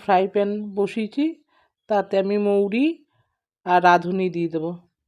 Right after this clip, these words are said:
দিয়ে একটু ড্রাই রোস্ট করে নিয়ে গুঁড়ো করে নেব। এই মশলাটার জন্যই শুক্তোটা এত টেস্টি হবে। দেখুন, মশলাটা আমি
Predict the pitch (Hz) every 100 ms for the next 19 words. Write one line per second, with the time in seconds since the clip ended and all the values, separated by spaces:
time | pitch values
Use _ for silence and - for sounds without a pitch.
0 | _ _ _ - 202 220 214 254 202 196
1 | 190 202 - 220 208 220 285 311 220 202
2 | 196 170 165 170 175 175 _ _ _ _
3 | _ _ - 202 214 202 196 220 214 233
4 | 220 233 233 302 370 _ _ _ _ _
5 | _ _ _ _ _ _ - - 208 -
6 | 208 233 226 - 208 180 170 - 180 170
7 | 156 165 - _ _ _ _ _ _ _
8 | _ _ _ _ _ _ _ _ _ _
9 | _ _ - 190 196 254 285 247 208 185
10 | - 202 208